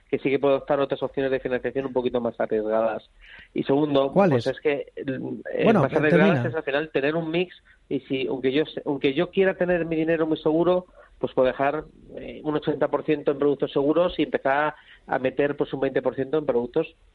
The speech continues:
Speaker 1: mm, más a largo plazo, que me den algo más de rentabilidad.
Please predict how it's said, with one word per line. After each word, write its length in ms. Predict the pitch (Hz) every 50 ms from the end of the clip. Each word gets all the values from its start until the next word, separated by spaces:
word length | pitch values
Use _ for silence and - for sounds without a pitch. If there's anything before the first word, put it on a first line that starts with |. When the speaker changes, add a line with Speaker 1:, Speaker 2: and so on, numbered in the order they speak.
| _ _ _ _ -
Speaker 1:
mm, 400 | 127 127 127 123 120 120 120 120 - -
más 200 | 120 127 127 -
a 80 | 143 123
largo 240 | 120 113 113 110
plazo, 360 | - 131 151 185 - - 139 127
que 80 | 131
me 120 | 120 120 120
den 100 | 127 127
algo 160 | 131 131 131
más 160 | 127 123 113
de 60 | 117
rentabilidad. 680 | 110 113 113 107 110 101 98 98 107 123 160 185 -